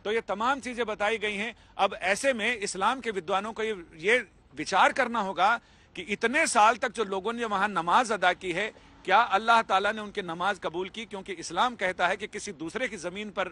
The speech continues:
ल-, की हुई नमाज, कब्जा करके की हुई नमाज अल्लाह ताला कबूल नहीं करते। ये तो खैर आध्यात्मिक विषय है, लेकिन जहां तक कानूनी विषय का सवाल है,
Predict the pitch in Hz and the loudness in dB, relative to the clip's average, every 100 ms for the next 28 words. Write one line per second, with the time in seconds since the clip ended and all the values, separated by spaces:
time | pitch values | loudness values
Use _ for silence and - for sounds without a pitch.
0 | 165 156 156 160 165 - 202 190 190 156 | -10 -14 -12 -10 -12 -10 -6 -2 -2 -2
1 | 151 185 247 - - _ - 202 160 269 | 0 0 0 -8 -20 _ 2 2 4 4
2 | 277 254 214 240 240 220 214 196 185 233 | 6 2 -2 -8 -6 -4 -4 -2 2 2
3 | 233 - _ - - _ - _ - 175 | 0 -18 _ -20 -20 _ -20 _ -8 -2
4 | 208 214 214 220 220 202 277 262 240 202 | 2 4 4 0 0 -4 -6 -6 -6 -6
5 | 190 208 247 214 240 185 175 196 220 254 | -6 -6 -6 -4 -2 -2 0 -2 -2 -8
6 | 226 208 208 151 - - - 190 240 208 | -8 -4 -4 -4 -10 -20 -6 -4 -2 2
7 | 208 233 247 185 214 285 311 254 226 226 | 4 4 2 2 2 0 -4 -4 -2 -2
8 | 226 196 185 185 220 | -2 0 0 0 -6